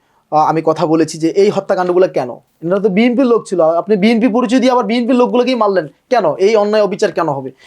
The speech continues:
একটা মানুষ যদি অপরাধী হয় তার বিচার আছে। যেমন দেখেন, এই কথাগুলা বলার কারণে আমাদের সমন্বয়করা, এই যে পানি হয়, প্লাবন হয়, এরপর আমাদের সমন্বয়করা খাগড়াছড়িতে আসে,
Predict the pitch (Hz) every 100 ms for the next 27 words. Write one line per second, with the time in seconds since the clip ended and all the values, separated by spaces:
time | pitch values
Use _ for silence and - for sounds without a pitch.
0 | - 160 208 196 214 190 220 196 220 220
1 | 202 156 135 180 185 247 196 - 143 _
2 | _ _ _ 196 240 226 254 202 180 _
3 | - - _ - 208 254 254 214 220 220
4 | 226 160 170 190 196 202 202 151 156 214
5 | _ _ _ _ 160 190 214 220 214 214
6 | 220 226 214 175 139 - _ _ _ _
7 | 156 156 - 180 196 185 185 175 170 175
8 | 170 170 175 _ 185 - 190 165 165 165
9 | - 165 160 160 156 151 151 151 156 151
10 | 143